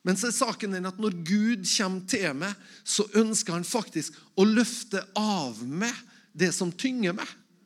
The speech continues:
Og løfte meg inn i den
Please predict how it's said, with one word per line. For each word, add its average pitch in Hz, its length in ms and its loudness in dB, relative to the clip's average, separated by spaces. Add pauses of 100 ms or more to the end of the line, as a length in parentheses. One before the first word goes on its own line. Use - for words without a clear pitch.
(920)
Og 226 160 12
løfte - 500 4
meg 247 380 4 (100)
inn 277 460 2
i 233 260 2
den 202 240 2